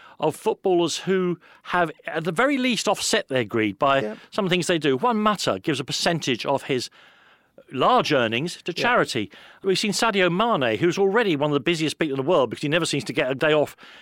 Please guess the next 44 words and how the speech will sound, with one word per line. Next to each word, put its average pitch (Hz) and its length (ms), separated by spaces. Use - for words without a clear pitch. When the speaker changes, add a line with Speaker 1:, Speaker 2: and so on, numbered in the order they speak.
Speaker 1:
opening 180 420
schools 165 480
in 127 80
his 117 120
native 165 340
Senegal, 175 500
Speaker 2:
Yeah. 120 40
Speaker 1:
which 165 160
are 214 100
entirely, 202 760
entirely 247 640
dependent 180 360
on 127 140
his 180 320
money 151 460
to - 80
go 180 140
into 170 160
there. 131 140
And 170 200
at 214 80
a, 202 60
at 196 80
a 208 80
lower 214 320
and 151 100
local 175 320
level, 113 340
and 131 120
I - 20
want 196 160
to 175 40
mention 120 340
this 127 160
because - 340
I 120 40
think 135 200
certain 190 200
people 127 140
may 135 80
not 127 120
know 190 140
about 113 300
it, - 80